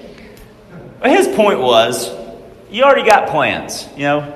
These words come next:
stick to your plans, go hang out with those people. Don't go looking for something that you're not sure will actually be there. You know what you're gonna do. Most people associate that saying to, uh, other things.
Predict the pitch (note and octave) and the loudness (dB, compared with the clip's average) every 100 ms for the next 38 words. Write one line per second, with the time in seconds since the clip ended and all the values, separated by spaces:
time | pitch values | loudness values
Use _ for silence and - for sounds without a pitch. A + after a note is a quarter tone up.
0 | - - - A3+ A3+ A#3 A3 B2 G#2 G#2+ | -16 -10 -4 -4 -4 -8 -4 -2 -2 -4
1 | A#2+ A2 D3+ F3+ F3 E3 D#3 D#3+ C#3+ D3+ | -6 -4 -2 -2 -2 -2 -4 -4 -6 -6
2 | - G2 G#2+ A2 - - - - F3+ G3+ | -10 -12 -12 -14 -16 -20 -20 -8 -6 -4
3 | - D#3+ D#3+ C#3 D3+ D#3+ C3 B2+ - A#2+ | -2 0 2 0 -2 -4 -10 -12 -12 -12
4 | A#2+ A#2 A2 G#2+ G#2+ G#2+ G#2+ - - - | -12 -12 -10 -8 -6 -6 -8 -16 -18 -20
5 | - - - - - - _ _ - G2 | -20 -20 -20 -20 -20 -20 _ _ -20 -14
6 | A#2 A#2+ A#2 - A#2+ G#2+ G#2+ G#2+ G#2+ G2+ | -8 -8 -8 -10 -8 -6 -6 -8 -12 -12
7 | F#2 D2+ C#2 - - - - - - - | -10 -10 -12 -16 -20 -20 -20 -20 -20 -20
8 | - C3+ C#3 C#3 C3+ B2 A#2+ G2+ G2 G2+ | -14 -10 -4 -2 -2 -2 -4 -6 -8 -8
9 | F#2 F2+ D2+ - - - - - - - | -10 -10 -10 -12 -16 -20 -20 -20 -20 -20
10 | _ _ - - A2+ C#3+ C#3+ C3+ B2 A2 | _ _ -20 -10 -4 -4 -4 -8 -8 -10
11 | - A#2+ A#2 A2+ G#2+ G#2 G2 - A2 G#2 | -6 -8 -6 -8 -6 -6 -6 -6 -6 -6
12 | G2+ G2+ G#2 G2 F#2+ F#2 F#2+ - - F#2+ | -8 -10 -8 -8 -8 -12 -16 -18 -12 -8
13 | F#2 A#2+ A2+ G2 F2+ D#2 D2+ - | -2 0 0 -6 -8 -8 -10 -16